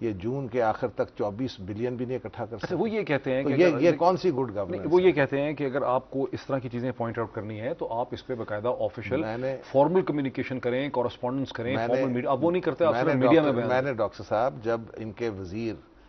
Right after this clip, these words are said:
Speaker 1: एक काला दम तमसी-, तंजीम के साथ खुला डुला फिर रहे थे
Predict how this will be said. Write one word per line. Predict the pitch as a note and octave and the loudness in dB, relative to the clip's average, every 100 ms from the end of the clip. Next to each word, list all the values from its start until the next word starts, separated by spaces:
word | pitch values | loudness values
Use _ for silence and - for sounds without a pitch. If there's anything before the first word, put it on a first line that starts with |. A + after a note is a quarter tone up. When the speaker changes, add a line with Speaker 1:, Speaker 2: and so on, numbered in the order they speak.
| - | -8
Speaker 1:
एक | A2 - | -8 -4
काला | A2 A#2 | 0 0
दम | A2+ A#2 | -2 -6
तमसी-, | A2+ - G2 A#2 E2 | -6 -8 -6 -8 -6
तंजीम | A2+ G2+ G2 A2+ | -6 -6 -6 -6
के | A2+ G#2+ | -6 -8
साथ | G2 F#2+ G#2+ | -4 -4 -4
खुला | - A2 A#2 | -6 -2 0
डुला | G#2 G2+ G#2+ | 0 -2 -2
फिर | G#2+ F#2+ | -2 -8
रहे | F#2 A2 | -6 -6
थे | - E2 | -6 -12